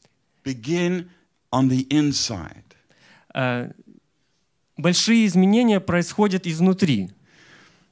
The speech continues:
Speaker 1: As God works on our attitudes,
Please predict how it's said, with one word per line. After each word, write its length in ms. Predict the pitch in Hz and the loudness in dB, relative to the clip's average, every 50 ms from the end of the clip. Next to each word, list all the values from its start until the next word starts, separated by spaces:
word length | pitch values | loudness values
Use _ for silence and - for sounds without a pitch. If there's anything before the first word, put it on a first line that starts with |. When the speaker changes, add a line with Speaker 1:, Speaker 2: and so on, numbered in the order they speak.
| _ _ _ _ _ _ _ _ _ _ _ _ _ _ _ _ _ _ _ _ _ _ _ _ _ _ _ _ _ _ _ _ _ _ _ _ _ | _ _ _ _ _ _ _ _ _ _ _ _ _ _ _ _ _ _ _ _ _ _ _ _ _ _ _ _ _ _ _ _ _ _ _ _ _
Speaker 1:
As 220 | - 131 135 113 101 | 0 0 0 0 0
God 360 | - 147 151 143 - 139 127 | -2 0 0 0 0 -2 -4
works 480 | 123 139 156 160 170 170 170 - - - | -2 0 2 2 0 0 -2 -6 -6 -6
on 140 | 135 127 123 | -6 -6 -6
our 200 | 117 117 120 - - | -6 -6 -6 -6 -8
attitudes, 1000 | 147 170 165 - 139 131 - - - 104 98 98 117 131 - - - - - | -8 -8 -8 -12 -14 -14 -14 -14 -12 -12 -12 -12 -12 -14 -16 -18 -20 -20 -20